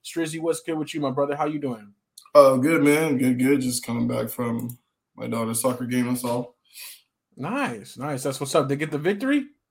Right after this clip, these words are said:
Speaker 2: They did. They got the dub.
Speaker 1: Nice. That's what's up. That's what's up.
Speaker 2: Yeah.
Speaker 1: Um, we got some soccer to talk later on for sure. Um,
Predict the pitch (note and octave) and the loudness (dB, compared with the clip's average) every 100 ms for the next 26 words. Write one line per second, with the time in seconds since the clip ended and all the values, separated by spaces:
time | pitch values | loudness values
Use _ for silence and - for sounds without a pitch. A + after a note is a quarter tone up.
0 | - A2+ A#2+ D3+ D3 A#2+ A2+ A#2 F#2+ B2 | -6 -6 -2 2 2 0 -6 -10 -8 -2
1 | B2+ A2+ - _ C#3+ _ _ - B2 A#2+ | 0 0 -4 _ -20 _ _ -8 -4 -4
2 | A2+ G2+ G2+ A#2+ A#2+ A#2+ - A#2 G2+ A#2 | -4 -8 -8 -8 -8 -8 -6 -6 -6 -6
3 | B2 A#2+ - C3+ A2 - _ - - - | -6 -6 -2 0 0 -6 _ -20 -18 -4
4 | B2+ C3 A#2 G2+ - _ C#3 D#3 D#3+ D3 | 2 4 2 -4 -16 _ 0 4 4 2
5 | C#3 C#3 D3+ D3+ C#3 C3 - _ D3 C3+ | -2 2 2 4 -2 -2 -10 _ -6 4
6 | D3+ B2+ C#3 D3 C3+ C3+ C3+ C3+ C3 - | 4 4 2 2 0 0 -2 -4 -6 0
7 | D3+ C#3 C3 _ _ - C3+ C3+ C3 A#2+ | 2 2 0 _ _ -2 0 2 0 -2